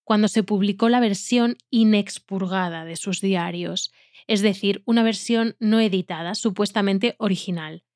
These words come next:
En ella, esta historia del aborto, ya de por sí, mm, siniestra e incongruente,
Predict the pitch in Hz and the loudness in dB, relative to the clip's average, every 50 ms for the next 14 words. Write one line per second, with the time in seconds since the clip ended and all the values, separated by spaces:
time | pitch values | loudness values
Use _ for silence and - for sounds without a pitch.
0 | _ _ - 208 202 214 233 254 269 254 220 208 196 208 240 262 _ _ _ _ | _ _ -4 -2 2 2 4 4 4 2 2 0 -2 -2 -4 -8 _ _ _ _
1 | _ - 208 - - 233 226 - - - 240 226 240 240 226 214 202 190 180 180 | _ -10 -8 -2 -2 -2 -2 -2 -2 0 0 2 2 2 2 2 2 2 2 2
2 | 202 226 233 226 220 - - 190 208 208 - _ - 202 214 214 214 226 180 208 | 2 2 2 2 0 -2 -4 -4 -4 -4 -6 _ -6 -4 -2 -2 -2 -2 -2 -2
3 | 202 196 - - 233 226 214 202 - - 202 202 202 196 196 190 190 185 180 180 | -4 -4 -4 -2 -2 -2 -2 -2 -4 -4 -2 0 0 2 2 2 0 0 0 -2
4 | 180 175 180 190 220 - - - 208 190 190 214 233 240 240 233 - - - 214 | -2 -2 -4 -6 -8 -12 -12 -8 -6 -2 0 0 2 2 0 -2 -4 -6 -6 -4
5 | 202 196 196 196 196 190 196 190 190 185 190 196 214 247 269 262 233 185 202 190 | -2 0 0 0 0 0 0 0 0 2 2 2 2 2 2 2 0 0 -2 -2
6 | 220 262 262 | -4 -6 -10